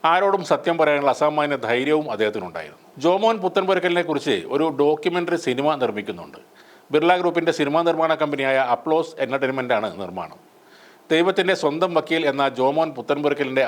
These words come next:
ആത്മകഥാ പുസ്തകം അടിസ്ഥാനമാക്കിയാണ് ഈ ഡോക്യുമെൻ്ററി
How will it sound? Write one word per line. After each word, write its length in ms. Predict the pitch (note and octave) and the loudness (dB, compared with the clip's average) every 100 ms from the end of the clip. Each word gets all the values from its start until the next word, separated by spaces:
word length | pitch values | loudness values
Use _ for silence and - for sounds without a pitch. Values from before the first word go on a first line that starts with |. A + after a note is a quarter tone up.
| A#2 | 2
ആത്മകഥാ 500 | B2 - D3 D3 C#3+ | 0 -2 -2 0 0
പുസ്തകം 340 | A#2+ - A#2 A#2 G#2 | -2 -6 -4 -4 -6
അടിസ്ഥാനമാക്കിയാണ് 800 | G2+ - C3 B2+ A2 A#2 G2 F2+ - - - - D3+ | -6 -2 0 0 -2 -4 -6 -6 -16 -20 -20 -8 -2
ഈ 40 | D#3+ C#3+ | 0 2
ഡോക്യുമെൻ്ററി 500 | C#3+ E3+ D#3+ C#3 | 0 0 -2 0